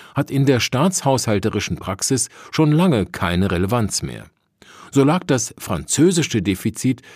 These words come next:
zwischen zweitausend und zweitausendzweiundzwanzig in achtzehn von dreiundzwanzig Jahren bei mindestens drei Prozent des B I P.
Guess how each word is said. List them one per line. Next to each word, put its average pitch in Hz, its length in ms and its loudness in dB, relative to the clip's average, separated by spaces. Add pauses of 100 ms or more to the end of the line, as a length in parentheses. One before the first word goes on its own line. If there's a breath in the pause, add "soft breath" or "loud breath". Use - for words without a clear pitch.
zwischen 139 320 0
zweitausend 123 720 2
und 110 140 -2
zweitausendzweiundzwanzig 107 1500 0 (320 loud breath)
in 131 300 2
achtzehn 147 480 0
von 95 240 2
dreiundzwanzig 110 880 0
Jahren 107 480 0 (180 loud breath)
bei 107 140 0
mindestens 131 680 0
drei 127 320 0
Prozent 90 540 -2
des 82 140 -6
B 80 140 -4
I 76 180 -6
P. 65 320 -8